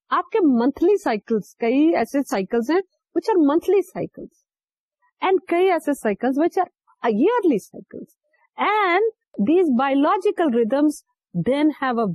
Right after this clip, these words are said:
very strong influence on human behavior as well as animal behavior. In fact, جو میں نے yearly cycles کی بات کی ہے، آپ اینیمل بیہیویئر کو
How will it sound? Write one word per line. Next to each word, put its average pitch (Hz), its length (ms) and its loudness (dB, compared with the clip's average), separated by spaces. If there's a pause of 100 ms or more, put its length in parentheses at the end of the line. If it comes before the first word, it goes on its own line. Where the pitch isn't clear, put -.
very 277 360 0
strong 392 540 0
influence 208 520 -2 (420)
on 214 340 0 (540)
human 208 460 0
behavior 190 560 0
as 185 180 -4
well 214 160 -2
as 247 220 -6
animal 180 380 -4
behavior. 160 400 -10 (340)
In 320 180 2
fact, 403 380 -4 (1080)
جو 320 360 0
میں 302 120 2
نے 285 140 2 (140)
yearly 349 460 2 (340)
cycles 214 360 -4
کی 233 140 -4
بات 190 240 -4
کی 220 300 -2
ہے، 294 100 0 (560)
آپ 339 260 -4
اینیمل 277 340 2
بیہیویئر 226 400 0
کو 254 60 -4